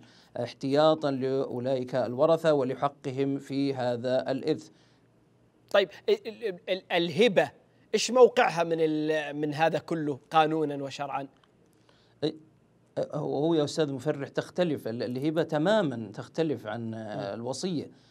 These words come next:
Speaker 1: الوصية هي تبرع بمال لا يزيد عن الثلث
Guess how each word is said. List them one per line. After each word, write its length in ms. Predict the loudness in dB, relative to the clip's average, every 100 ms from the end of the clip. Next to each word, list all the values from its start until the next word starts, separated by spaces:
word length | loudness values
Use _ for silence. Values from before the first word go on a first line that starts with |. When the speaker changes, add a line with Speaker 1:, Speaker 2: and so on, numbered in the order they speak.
| _ _ _ -10
Speaker 1:
الوصية 760 | -4 -4 -2 -2 2 4 4
هي 580 | 2 0 2 2 2 -2 -4
تبرع 500 | 0 0 2 -4 -4
بمال 680 | -4 0 2 2 2 0 -6 -20 _
لا 140 | 0 2
يزيد 340 | 2 2 0
عن 180 | 0 -4
الثلث 420 | -4 -2 -2 -2